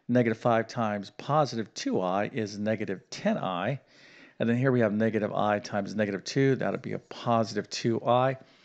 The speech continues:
And then here I have negative I times a positive two I. That's gonna be negative two I squared.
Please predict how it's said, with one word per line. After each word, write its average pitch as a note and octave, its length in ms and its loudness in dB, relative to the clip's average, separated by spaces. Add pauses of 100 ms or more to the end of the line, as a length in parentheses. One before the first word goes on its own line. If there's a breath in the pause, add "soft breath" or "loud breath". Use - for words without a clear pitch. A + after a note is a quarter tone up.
(240 soft breath)
And A#2 100 4
then C3 80 4
here E3 160 2
I D3+ 60 4
have A2+ 140 2
negative D#3 420 0
I G#2 540 2 (360)
times A#2 340 0
a A2 100 -2
positive C#3+ 580 -2
two G2+ 240 -4
I. F#2+ 160 4
That's G#2+ 180 -2
gonna C3+ 120 -4
be B2 80 0
negative A2+ 420 0
two - 400 -4 (160)
I G2+ 220 -2
squared. G2+ 800 0